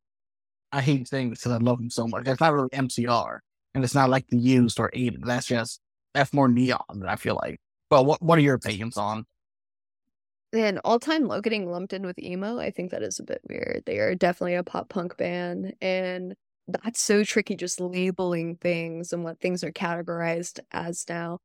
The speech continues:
Speaker 2: Because I've been using the term mallcore emo, and it's a fifty fifty,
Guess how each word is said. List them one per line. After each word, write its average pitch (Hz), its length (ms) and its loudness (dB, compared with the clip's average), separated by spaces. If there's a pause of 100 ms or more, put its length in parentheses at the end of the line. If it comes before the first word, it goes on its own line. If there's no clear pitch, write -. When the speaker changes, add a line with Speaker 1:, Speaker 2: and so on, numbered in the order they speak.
(220)
Speaker 2:
Because - 340 -2
I've 226 180 4
been 262 140 6
using 214 380 4
the 190 100 0
term 185 400 -4
mallcore 185 720 2
emo, 180 640 0 (100)
and 180 480 0 (400)
it's 214 100 -6
a 240 160 2
fifty 269 300 6
fifty, 226 680 2